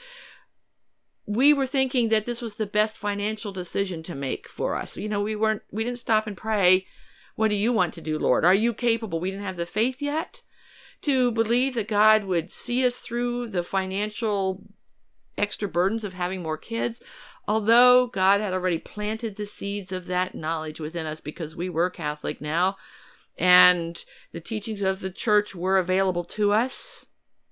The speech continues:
So we were accountable. When I learned this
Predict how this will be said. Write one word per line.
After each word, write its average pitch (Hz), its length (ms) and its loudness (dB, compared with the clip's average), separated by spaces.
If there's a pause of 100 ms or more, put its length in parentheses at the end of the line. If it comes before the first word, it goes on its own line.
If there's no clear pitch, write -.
(220)
So 208 240 -2
we 226 220 2
were 254 220 2
accountable. 247 640 -2 (920)
When 208 200 -2
I 262 340 2
learned 262 480 2
this 247 640 0